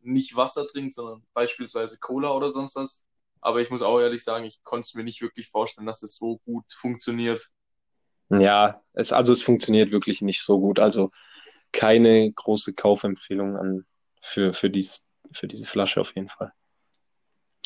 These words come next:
Speaker 2: Aber dann kommen wir zu der anderen Sache und das kann ich wirklich Leuten empfehlen, die oft kalte Füße, wie ich, oder kalte Hände haben, die ohne Grund kalte Füße und kalte Hände haben, weil wenn ich kalte Hände habe oder kalte Füße,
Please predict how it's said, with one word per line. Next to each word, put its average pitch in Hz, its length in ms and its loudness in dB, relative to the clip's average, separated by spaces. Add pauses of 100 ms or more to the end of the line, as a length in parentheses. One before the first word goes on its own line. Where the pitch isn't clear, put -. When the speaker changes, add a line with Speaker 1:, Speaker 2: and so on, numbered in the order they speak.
(240)
Speaker 2:
Aber 170 480 8
dann 123 140 4
kommen 135 160 6
wir 131 60 4
zu 123 120 -2
der 120 100 6
anderen 156 220 4
Sache 127 280 4
und 139 180 6
das - 120 -4
kann 117 160 2
ich 113 120 -2
wirklich 135 280 2
Leuten 123 240 6
empfehlen, 127 400 6
die 113 300 4 (500)
oft - 280 4 (260)
kalte 113 280 2
Füße, 143 460 2
wie 113 220 2
ich, - 160 0
oder 104 140 2
kalte 101 320 2
Hände 127 220 6
haben, 151 340 4
die 110 100 4
ohne 117 200 8
Grund - 280 4
kalte 131 240 4
Füße 139 280 4
und 135 80 4
kalte 131 240 4
Hände 139 220 6
haben, 143 200 6
weil 107 160 6
wenn 113 140 4
ich - 100 -8
kalte 104 300 2
Hände 101 240 2
habe 147 260 4
oder 104 140 4
kalte - 240 0
Füße, - 320 4